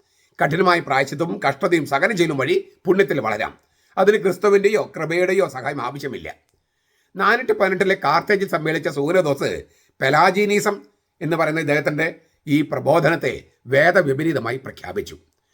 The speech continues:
വാസ്തവത്തിൽ പൗലോസിൽ പറഞ്ഞത് കഷ്ടത സഹനശീലം ഉണ്ടാകുമെന്ന് പറഞ്ഞത് ശരിയാണ്. സഹനശീലം സ്വഭാവദൃഢത ഉണ്ടാക്കും, സ്വഭാവദൃഢ പ്രത്യാശ ഉളവാക്കും.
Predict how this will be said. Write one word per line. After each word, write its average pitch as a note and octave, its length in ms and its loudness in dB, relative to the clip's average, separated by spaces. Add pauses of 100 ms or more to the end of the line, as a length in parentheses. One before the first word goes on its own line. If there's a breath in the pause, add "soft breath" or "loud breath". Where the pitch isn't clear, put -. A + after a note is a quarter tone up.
(460)
വാസ്തവത്തിൽ F#3 520 0
പൗലോസിൽ F#3 500 2 (400)
പറഞ്ഞത് D#3+ 380 2
കഷ്ടത D3+ 320 0
സഹനശീലം D3 460 0
ഉണ്ടാകുമെന്ന് C#3+ 340 0
പറഞ്ഞത് C#3 260 -8
ശരിയാണ്. D3+ 340 2 (360 soft breath)
സഹനശീലം F3 460 4
സ്വഭാവദൃഢത E3+ 560 4
ഉണ്ടാക്കും, B2+ 360 -2 (320 soft breath)
സ്വഭാവദൃഢ F#3 440 4
പ്രത്യാശ F3+ 360 -2
ഉളവാക്കും. D3 440 -2